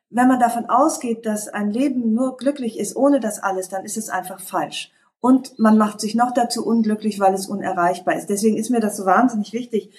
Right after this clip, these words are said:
wenn man mich fragt, bin ich glücklich verheiratet? Dann sage ich immer nein. Sind Sie ein glücklicher Mensch? Nein, weil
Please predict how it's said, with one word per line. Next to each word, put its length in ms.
wenn 100
man 120
mich 200
fragt, 320
bin 100
ich 140
glücklich 340
verheiratet? 800
Dann 100
sage 200
ich 120
immer 240
nein. 440
Sind 320
Sie 80
ein 140
glücklicher 480
Mensch? 380
Nein, 680
weil 400